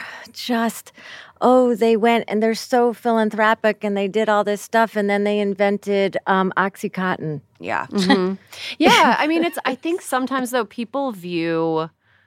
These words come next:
Speaker 3: karma as, like, a bank account balance that they're allowed to spend
Speaker 1: Mm.
Speaker 3: at will. Like, "I did all this good stuff. Now I deserve this." Like, it's the same mental-, or, "I deserve to be bad." Like, it's the same mentality of, like,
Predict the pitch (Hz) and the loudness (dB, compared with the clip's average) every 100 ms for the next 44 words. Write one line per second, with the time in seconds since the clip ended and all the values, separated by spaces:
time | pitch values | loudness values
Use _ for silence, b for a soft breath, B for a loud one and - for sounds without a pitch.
0 | _ _ - 196 180 185 185 175 170 180 | _ _ -4 4 4 4 2 2 0 -4
1 | 170 165 165 151 147 143 151 202 226 247 | -4 -4 -2 -6 -4 -4 -4 -4 -2 -2
2 | 240 254 262 254 - 214 214 233 226 226 | 2 2 2 -2 -4 -2 2 4 4 2
3 | 214 - 190 - - 202 185 151 - 170 | 0 -2 -10 -10 -4 -2 -2 -6 -14 -16
4 | 160 156 175 - 202 180 101 - 180 175 | -16 -2 0 2 4 4 2 -2 2 2
5 | 175 - 202 277 302 254 226 226 214 220 | 2 0 2 2 0 -4 -2 -2 -2 -8
6 | - 214 254 233 - 160 165 - _ _ | -8 -6 -6 -8 -8 -6 -6 -8 _ _
7 | 180 185 202 233 214 254 262 233 233 339 | 2 4 2 -4 -4 -2 -2 -4 0 0
8 | - - 196 196 220 - 247 - 240 254 | -2 -4 -2 0 -2 -6 -8 -4 -2 0
9 | 247 226 220 - 202 - 254 269 220 208 | -2 -2 -2 2 2 4 0 0 -4 -6
10 | 214 247 190 247 247 160 139 - 180 190 | -8 -8 -6 -2 0 0 0 -2 -2 -2
11 | - 254 240 247 240 226 220 220 220 208 | -8 -8 -2 -2 0 -2 0 0 2 0
12 | 190 185 175 170 | -2 0 0 0